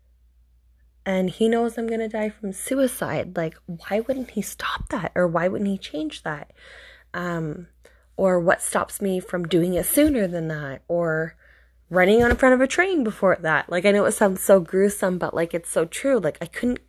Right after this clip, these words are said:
wrap my brain around understanding that, honestly, God knows everything. So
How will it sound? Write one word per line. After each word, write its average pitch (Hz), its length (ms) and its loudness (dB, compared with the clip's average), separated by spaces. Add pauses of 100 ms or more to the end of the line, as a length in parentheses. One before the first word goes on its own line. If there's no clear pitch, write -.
(160)
wrap 175 380 -2
my 190 300 -2 (140)
brain 175 440 -2
around 139 580 -8 (720)
understanding 160 800 0
that, 147 280 -6 (680)
honestly, 175 680 -2
God 151 220 -4
knows 156 300 -6
everything. 160 680 -8
So 170 580 0